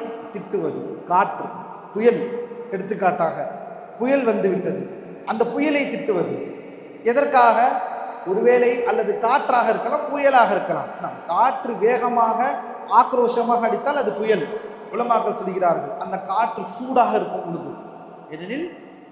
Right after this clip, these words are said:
காற்று முக்கியமாக வளைகுடாவிலே நாம் பார்த்தோம் என்றால் காற்று சூடாக அடிக்கும். "என்னது இவ்வளவு சூடாக அடிக்கிறது இந்த காற்று,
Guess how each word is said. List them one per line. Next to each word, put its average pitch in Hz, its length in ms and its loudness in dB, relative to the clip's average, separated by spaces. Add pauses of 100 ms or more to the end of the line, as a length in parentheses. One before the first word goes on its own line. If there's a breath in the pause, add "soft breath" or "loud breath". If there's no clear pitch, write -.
(160)
காற்று 208 400 2 (580)
முக்கியமாக 185 640 -4 (720)
வளைகுடாவிலே 190 720 0
நாம் 180 200 -2
பார்த்தோம் 175 360 -2
என்றால் 196 360 -2
காற்று 202 400 -8
சூடாக 233 540 0
அடிக்கும். - 360 -4 (340 loud breath)
"என்னது 302 300 2
இவ்வளவு 262 400 0
சூடாக 269 420 6
அடிக்கிறது 220 440 2
இந்த 196 160 -2
காற்று, 214 440 2